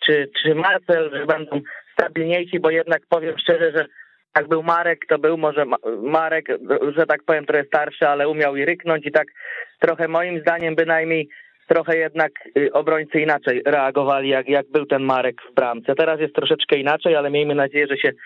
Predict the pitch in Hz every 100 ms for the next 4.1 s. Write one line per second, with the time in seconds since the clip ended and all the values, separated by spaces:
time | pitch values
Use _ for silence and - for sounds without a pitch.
0 | - - - - 147 - - 139 139 113
1 | 104 104 117 117 127 135 147 160 175 175
2 | 160 147 139 156 156 151 151 147 143 139
3 | 135 139 - 151 139 135 131 143 139 156